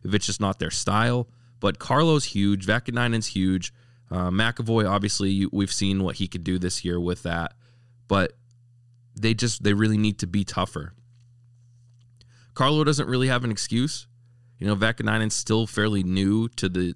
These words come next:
to the league. He's only been in the league one or two years, but, um, Carlo's been in the league for a while now. He knows what's necessary. He knows what's needed.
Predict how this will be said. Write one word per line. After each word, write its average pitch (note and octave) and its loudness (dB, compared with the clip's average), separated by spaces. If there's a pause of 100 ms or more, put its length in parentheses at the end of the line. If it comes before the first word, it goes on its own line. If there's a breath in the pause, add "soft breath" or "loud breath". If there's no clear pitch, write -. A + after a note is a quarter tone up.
to F#2+ -2
the F2+ -2
league. F#2 -4 (320 soft breath)
He's - -18
only G#2 2
been F#2+ 0
in G2 0
the F#2 -2
league F#2 0
one F#2+ 0
or F#2 -2
two F#2+ -2
years, G2 -2
but, F2+ -4 (640 soft breath)
um, E2+ -4 (960)
Carlo's B2+ 2
been A#2 2
in A#2+ 2
the A2 2
league B2 0
for A2 -2
a A2 2
while B2 2
now. D#2+ -4
He G#2 -2
knows G#2+ 4
what's G#2+ -2
necessary. G2 0
He G2 0
knows G#2 2
what's A2 -2
needed. F2 -2